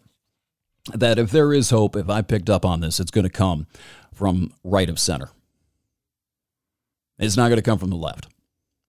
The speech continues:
Let me give you one example of why I think if there's gonna be some representation of the middle, why I think it's gonna come from the right instead of from the left. Because watching all of these political candidates, I didn't, again, I didn't watch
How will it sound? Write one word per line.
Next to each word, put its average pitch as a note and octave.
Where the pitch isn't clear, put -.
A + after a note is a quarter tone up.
Let G#3
me B3
give A#3+
you D#3
one D#3+
example G2
of G2
why C#3
I A#2+
think G2+
if F#2+
there's A#2+
gonna D3+
be F#2+
some B2+
representation A#2+
of E2+
the E2
middle, D2+
why A#2
I G#2+
think G2
it's E2+
gonna E2+
come E2
from D#2+
the G2+
right A2
instead A#2
of A2
from A2+
the G2+
left. G2
Because D3+
watching F#3+
all F3
of C3+
these C3
political A#2+
candidates, -
I B2
didn't, D#3+
again, G2
I G#2
didn't A2
watch F#2+